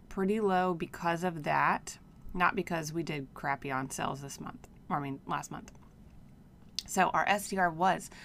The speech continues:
thirty-eight point five percent. So again, that was because of a lot of delisting and relisting items in that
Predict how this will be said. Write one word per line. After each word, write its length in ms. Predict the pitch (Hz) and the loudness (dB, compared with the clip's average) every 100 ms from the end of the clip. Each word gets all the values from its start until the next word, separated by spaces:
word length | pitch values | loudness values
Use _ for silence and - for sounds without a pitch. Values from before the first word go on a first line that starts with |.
| - - - | -16 -18 -4
thirty-eight 840 | 202 214 214 220 - 180 175 - - | 2 4 2 -2 -4 -2 -2 -6 -4
point 320 | 180 175 - | -2 -2 0
five 420 | 156 147 143 - | 4 4 2 -4
percent. 760 | 170 151 - 151 117 - - - - - - - - - | -6 -6 -4 -4 -4 -10 -12 -12 -14 -16 -16 -16 -16 -16
So 180 | - 165 | -8 -4
again, 320 | 156 165 151 | 0 0 0
that 160 | 143 165 | 2 2
was 120 | 165 | 2
because 460 | 151 165 175 170 156 | -4 -2 2 2 2
of 260 | 151 139 - - | -2 -2 -6 -4
a 80 | |
lot 240 | 147 151 156 | 2 4 4
of 160 | 147 | 0
delisting 560 | 165 156 156 156 - 151 | -4 -4 -4 -6 -6 -6
and 80 | 143 | -4
relisting 400 | 143 139 - 139 - | -4 -6 -8 -10 -8
items 480 | - 143 139 143 - | -6 -4 -4 -6 -2
in 240 | 185 175 160 | 0 0 0
that 400 | 147 139 - | 0 -2 -6